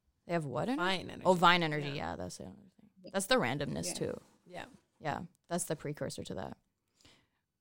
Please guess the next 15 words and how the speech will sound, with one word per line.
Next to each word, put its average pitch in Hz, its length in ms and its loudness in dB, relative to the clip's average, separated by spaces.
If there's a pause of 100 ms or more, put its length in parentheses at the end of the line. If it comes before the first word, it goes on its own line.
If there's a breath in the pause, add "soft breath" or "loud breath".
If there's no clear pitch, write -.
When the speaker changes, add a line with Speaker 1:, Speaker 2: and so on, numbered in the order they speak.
Speaker 1:
But 170 260 4 (220)
I 170 100 4
think 196 280 4
that 202 280 6 (320)
most 175 340 4
of 170 80 -4
those 165 180 4
people 175 200 -4
probably 156 300 2
also 156 220 0
have 156 80 -2
YouTube 156 300 -4
channels 107 500 -8 (220)
and 156 120 -4
are 143 240 -2